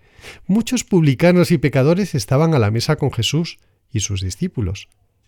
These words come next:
pues eran muchos los que le seguían. Al ver los escribas de los fariseos que comía con los pecadores y publicanos,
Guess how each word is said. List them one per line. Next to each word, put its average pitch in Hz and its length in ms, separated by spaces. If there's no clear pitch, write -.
pues 117 200
eran 143 180
muchos 117 400
los 104 160
que 117 120
le 95 120
seguían. 104 500
Al 110 180
ver 151 140
los 185 180
escribas 170 480
de 139 80
los 135 160
fariseos 123 720
que 110 140
comía 113 480
con 98 140
los 95 160
pecadores 110 800
y 127 60
publicanos, 147 680